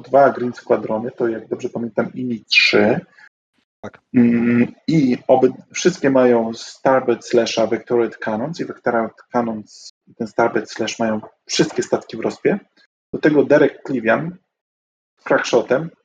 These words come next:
Speaker 1: Podejrzewam, że mało kto pamięta jego umiejętność, ja sam bym musiał podejrzeć ją sobie szybciutko. E, do tego Arvel Krynet, czyli wiadomo, że tutaj będzie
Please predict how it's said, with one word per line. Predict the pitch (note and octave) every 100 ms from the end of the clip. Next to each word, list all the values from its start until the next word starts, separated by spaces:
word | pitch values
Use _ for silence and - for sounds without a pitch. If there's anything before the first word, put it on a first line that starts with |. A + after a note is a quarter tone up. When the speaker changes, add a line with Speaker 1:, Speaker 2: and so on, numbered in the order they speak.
| _ _ _ -
Speaker 1:
Podejrzewam, | C3+ B2+ C3 A#2+
że |
mało | A#2+ A2+ A2
kto | -
pamięta | A#2 A#2 G#2+ A#2
jego | A2 A2+
umiejętność, | A2 A2 G#2
ja | A2+
sam | A2 A2+ G#2+
bym | G#2+
musiał | G#2+ - G#2+ G#2+ G#2 _
podejrzeć | A2+ G#2+ G#2 G#2+ G2+
ją | G#2
sobie | - G#2
szybciutko. | - - - - E3+ C4+ - _ _ _ _ _ _ _ _ _
E, | A#2+ A#2 A#2 A#2 A#2 A#2 A2+ G2+ G2 _ _ _ _ _ _ _ _ _
do | - C3+
tego | D3 C#3 C#3+
Arvel | C3 B2 A#2
Krynet, | - B2+ A#2 C3 E3+ - -
czyli | C3 A#2+
wiadomo, | B2 A#2+ A#2 A2
że | A#2
tutaj | - - A#2
będzie | A#2 A2 A2+